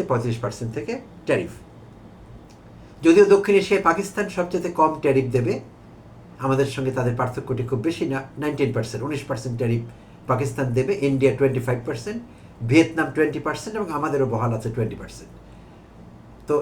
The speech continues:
এখন এইটিও খুব ভালো কথা না, এটিও আমাদের উপর চাপ,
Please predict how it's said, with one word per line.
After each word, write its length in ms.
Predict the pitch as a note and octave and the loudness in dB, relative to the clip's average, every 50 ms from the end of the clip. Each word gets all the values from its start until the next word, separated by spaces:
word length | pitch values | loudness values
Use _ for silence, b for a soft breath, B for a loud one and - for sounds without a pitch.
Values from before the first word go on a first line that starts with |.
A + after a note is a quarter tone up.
| - E3 F#3 | 0 -2 -2
এখন 260 | F3+ B3 A#3 G3+ G#3+ C4+ C#4 - - - - - - - - - - G3+ | 2 4 4 4 4 2 -2 -4 -8 -16 -20 -20 -20 -20 -6 2 2 2
এইটিও 260 | A#3 A3 A#3+ A#3 A3+ - | 2 4 2 0 0 0
খুব 100 | A#3 G#3 F#3 F#3 | 0 -4 -2 -2
ভালো 140 | F#3 F#3+ F#3+ F3+ F3+ | 0 0 0 2 0
কথা 160 | E3+ - D#3 D#3 C3 | 0 -2 -2 -2 -2
না, 60 | A2+ - - B2 C#3 | -2 -2 -2 -2 -4
এটিও 200 | C#3 G#3 A3+ A3+ G3 | -4 -2 -2 0 0
আমাদের 200 | F3+ F#3 F3 F3 E3 E3 | 0 -2 -2 -2 -2 0
উপর 120 | E3 C#3 A#2+ - | -2 -2 -2 0
চাপ, 180 | D3+ B2+ A2+ | 0 0 0